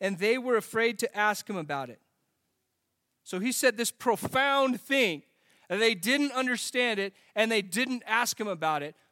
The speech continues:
What did they do instead? In verse forty-six,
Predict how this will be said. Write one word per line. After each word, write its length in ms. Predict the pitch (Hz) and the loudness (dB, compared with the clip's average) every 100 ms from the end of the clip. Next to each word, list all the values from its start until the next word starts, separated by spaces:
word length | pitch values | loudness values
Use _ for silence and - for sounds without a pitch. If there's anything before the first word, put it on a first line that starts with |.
| _ | _
What 180 | 170 220 | -2 0
did 140 | 240 | 2
they 140 | 240 | 2
do 200 | 196 226 | 2 -2
instead? 560 | 214 190 - 214 160 123 _ _ _ _ _ _ _ _ _ _ | 0 -2 0 2 0 -2 _ _ _ _ _ _ _ _ _ _
In 120 | 156 | -10
verse 200 | 160 151 | -8 -8
forty-six, 800 | - 202 208 - 233 226 - | -4 -4 -2 -2 -2 -2 -12